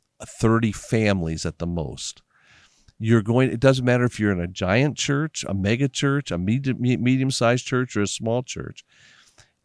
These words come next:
There's only a limited amount of people that you can really interact with. If you get into a connection class or a prayer group or a, a small group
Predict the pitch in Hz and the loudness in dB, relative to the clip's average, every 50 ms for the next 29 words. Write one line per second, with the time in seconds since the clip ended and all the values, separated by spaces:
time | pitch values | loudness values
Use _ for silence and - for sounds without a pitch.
0 | - 107 - 120 113 113 107 110 - 135 139 135 120 110 107 110 113 127 139 143 | -12 -2 2 4 4 4 4 2 4 4 6 6 6 4 4 4 4 4 4 4
1 | 135 - 143 123 110 101 104 101 101 101 98 - - 123 120 120 - - 85 - | 2 2 2 2 4 4 4 4 4 4 4 2 2 2 2 2 2 0 0 -2
2 | - - - 101 - 98 90 87 87 90 98 107 127 139 117 95 87 87 87 _ | -6 -8 -8 -4 -2 -2 -2 -2 0 2 4 6 6 6 6 4 2 0 -2 _
3 | _ _ _ _ _ _ - 120 113 104 98 95 92 98 107 107 - - 85 85 | _ _ _ _ _ _ 2 4 4 6 6 6 4 4 2 2 0 -4 -4 -4
4 | 82 - - - _ _ _ _ _ _ _ - - _ _ _ _ _ - - | -4 -6 -8 -10 _ _ _ _ _ _ _ -20 -20 _ _ _ _ _ -4 -4
5 | 101 - - 147 156 143 147 151 147 147 143 127 - - 135 127 123 - - - | -2 2 4 4 4 6 6 6 6 6 4 2 2 2 4 4 4 4 0 -2
6 | 98 90 - - 104 90 82 85 92 - - - 143 139 143 - - - 127 127 | -4 -4 0 0 0 2 2 0 -2 -2 0 0 2 2 0 0 0 0 0 2
7 | 131 131 135 156 143 - - - - - _ _ _ _ _ _ _ _ _ _ | 2 2 0 0 0 -2 -4 -6 -8 -12 _ _ _ _ _ _ _ _ _ _
8 | _ - 110 104 101 104 104 101 - - 90 95 87 85 - _ - - 76 101 | _ 0 4 6 6 6 6 4 2 -2 -4 -4 -4 -6 -6 _ -6 -2 0 4
9 | 98 107 120 123 117 - 120 123 127 131 135 139 143 - - - 117 - _ _ | 4 6 4 4 2 0 2 4 6 6 6 6 4 2 0 -2 -2 -2 _ _
10 | _ _ _ _ _ _ _ _ - 104 104 107 104 104 101 - - 104 104 98 | _ _ _ _ _ _ _ _ 2 4 6 8 8 6 4 2 -2 -2 0 0
11 | 92 90 90 - - _ _ _ _ - 110 104 - - - 107 98 101 110 120 | 0 -2 -4 -6 -12 _ _ _ _ -6 -4 -4 -2 -2 0 2 6 6 6 6
12 | 120 117 117 120 131 135 | 6 4 4 4 4 6